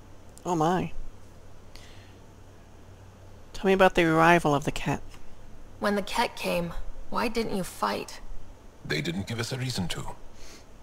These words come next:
Speaker 3: Until they did. Then it was too late.
Speaker 1: Hmm.
Speaker 3: Perhaps you think we were weak. But the Kett are ruthless. They are masters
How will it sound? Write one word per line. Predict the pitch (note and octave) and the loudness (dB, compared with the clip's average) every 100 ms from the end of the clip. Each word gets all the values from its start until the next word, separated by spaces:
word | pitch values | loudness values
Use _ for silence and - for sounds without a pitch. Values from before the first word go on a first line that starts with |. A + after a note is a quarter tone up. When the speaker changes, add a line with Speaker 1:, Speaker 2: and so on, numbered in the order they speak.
| - | -6
Speaker 3:
Until | - A2 - | -2 -2 -2
they | - F#2 | -4 -4
did. | D#2 D2 - - - - - - - - - - | -4 -6 -10 -12 -16 -16 -16 -18 -20 -20 -14 -6
Then | - D3+ | -2 -2
it | D3+ | -4
was | G#2+ | -6
too | - D#2+ | -4 -6
late. | D2+ - - - - - - - - | -6 -8 -12 -14 -14 -16 -16 -18 -10
Speaker 1:
Hmm. | E3 | -4
Speaker 3:
Perhaps | D#3+ G#2+ - | -2 -2 -4
you | A2 | -4
think | B2 A2 | -4 -4
we | |
were | A2 | -4
weak. | A2 A#2+ - - - - - - - - - - - - | -4 -6 -10 -18 -20 -20 -20 -20 -12 -10 -8 -10 -12 -6
But | - | -6
the | F2 | -4
Kett | - C3+ - - - - | -4 -4 -6 -12 -10 -4
are | E2 | -4
ruthless. | E2 F#2+ - - - - - - - - - - - - - - | -4 -6 -6 -6 -8 -8 -10 -14 -20 -20 -20 -20 -20 -18 -12 -4
They | G#2 | 0
are | E3 | 2
masters | E3+ D3+ C3 - E3 C#3 - | 2 0 -2 -6 -10 -10 -10